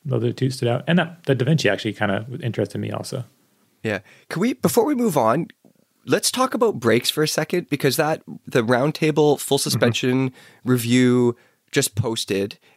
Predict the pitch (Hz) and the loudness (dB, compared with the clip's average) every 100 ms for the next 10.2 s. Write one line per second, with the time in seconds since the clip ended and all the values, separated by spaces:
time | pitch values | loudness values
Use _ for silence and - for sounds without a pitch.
0 | - 113 110 107 101 110 107 101 - _ | 0 2 4 2 2 0 0 0 -4 _
1 | _ - 113 127 135 117 117 117 107 110 | _ -2 2 4 4 2 2 2 0 -2
2 | 98 101 98 113 131 - 120 113 110 107 | -2 -4 -6 -2 -4 -2 0 2 2 0
3 | - 107 107 101 101 98 - 123 113 110 | 0 2 4 4 2 0 -2 0 2 2
4 | 104 104 95 - - 101 98 101 104 - | 2 2 0 -4 -2 0 2 2 0 2
5 | 104 107 - 110 - 101 92 92 - - | 2 2 0 -2 -4 -4 -2 -2 -6 -12
6 | - 101 101 90 - - - - - - | -4 2 4 2 -2 -6 -6 -8 -14 -20
7 | - - - 104 98 92 95 92 101 _ | -20 -20 -4 0 2 2 0 -4 -8 _
8 | - _ - - 170 190 165 135 - - | -20 _ -12 -2 0 2 0 0 0 0
9 | 330 - - - 277 294 - - 82 76 | 0 0 -2 -2 -2 -4 -4 -4 -6 -6
10 | - - | -8 -12